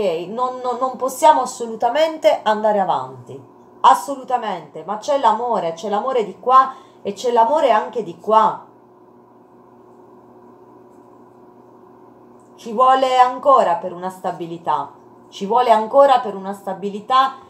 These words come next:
e che le cose vadano bene. Questo è quanto, io vi ringrazio, vi auguro una buona serata, vi invito a mettere un mi piace perché mi sto veramente appassionando a questo oracolo, cioè mi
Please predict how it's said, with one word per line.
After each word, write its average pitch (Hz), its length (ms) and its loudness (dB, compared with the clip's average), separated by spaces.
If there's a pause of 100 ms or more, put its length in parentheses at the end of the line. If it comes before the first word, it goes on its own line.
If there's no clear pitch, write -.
(160)
e 202 140 -8
che 226 140 -2
le 214 140 -2
cose 247 640 0
vadano 220 680 2
bene. 139 580 -6 (460)
Questo 247 300 0
è 247 120 -4
quanto, 320 720 4
io 214 140 -4
vi 196 120 -10
ringrazio, 277 880 0
vi 214 140 -4
auguro 190 680 4
una 254 280 0
buona 190 680 0
serata, 165 840 0 (760)
vi 330 260 2
invito 254 380 -4
a 196 60 4
mettere 190 460 -2
un 180 460 -6
mi 208 180 -4
piace 208 840 0
perché 208 320 -2
mi 208 120 -4
sto 214 200 -4
veramente 226 480 0
appassionando 180 760 -4
a 165 60 -2
questo 175 380 -8
oracolo, 151 580 -2
cioè 202 160 -6
mi 190 240 -8